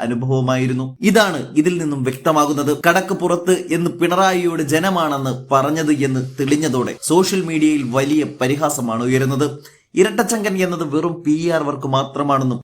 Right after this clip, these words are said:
പ്രതിസന്ധി ഘട്ടങ്ങളിൽ ജനങ്ങൾ അദ്ദേഹത്തെ എങ്ങനെ കൈകാര്യം ചെയ്തു എന്നതിനും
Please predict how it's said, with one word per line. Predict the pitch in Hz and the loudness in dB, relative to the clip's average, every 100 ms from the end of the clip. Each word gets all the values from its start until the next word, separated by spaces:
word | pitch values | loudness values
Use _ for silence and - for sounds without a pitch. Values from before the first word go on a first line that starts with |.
| - | -2
പ്രതിസന്ധി | 165 170 190 180 | -2 0 -2 -2
ഘട്ടങ്ങളിൽ | 156 170 156 156 | -2 -4 0 0
ജനങ്ങൾ | 131 135 143 156 143 | 0 -2 -2 -2 -2
അദ്ദേഹത്തെ | 135 156 151 127 | 0 -2 -4 -6
എങ്ങനെ | 139 135 143 156 | -2 -2 -2 -4
കൈകാര്യം | 127 139 143 151 151 147 | -2 -2 0 0 0 -2
ചെയ്തു | 143 139 143 | -2 -2 -2
എന്നതിനും | 135 131 139 143 - | 0 0 0 0 -2